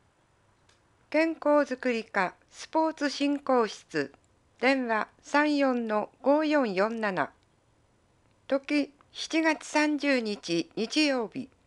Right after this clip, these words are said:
午前四時四十分から午後六時三十分。集合場所、市役所正面玄関前。ところ、群馬県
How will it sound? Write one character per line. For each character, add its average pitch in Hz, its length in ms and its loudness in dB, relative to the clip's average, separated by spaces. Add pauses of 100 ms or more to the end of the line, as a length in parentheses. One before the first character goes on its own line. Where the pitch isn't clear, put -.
(880)
午 302 120 0
前 247 360 0
四 302 160 2
時 254 140 -2
四 269 220 2
十 262 140 -2
分 214 320 -4
か 175 160 -2
ら 151 220 -6 (200)
午 277 120 0
後 254 180 2
六 220 260 -2
時 254 140 -2
三 240 300 0
十 220 120 -4
分。 143 380 -6 (1400)
集 311 300 0
合 277 240 2
場 240 160 0
所、 202 320 -2 (340)
市 - 160 -8
役 302 240 -2
所 190 300 4
正 285 300 2
面 262 280 0
玄 233 220 2
関 208 320 -2
前。 156 280 -4 (840)
と 262 80 2
こ 277 160 2
ろ、 247 220 2 (480)
群 302 240 2
馬 302 160 2
県 185 340 -2